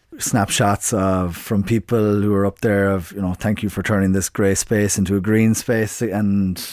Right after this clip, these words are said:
uh, you know, people popping into the shops saying how, how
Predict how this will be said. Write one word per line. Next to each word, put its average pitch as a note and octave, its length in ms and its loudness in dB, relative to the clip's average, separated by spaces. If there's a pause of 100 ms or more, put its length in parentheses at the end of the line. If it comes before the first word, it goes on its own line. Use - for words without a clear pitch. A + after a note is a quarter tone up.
(120)
uh, F2+ 500 -4
you F2+ 120 -8
know, F#2 80 -4
people G#2 280 -4
popping G#2 360 0
into G2+ 180 -2
the F#2+ 80 -4
shops G#2+ 460 -2
saying G2 400 0
how, F#2 540 0
how F#2 580 -2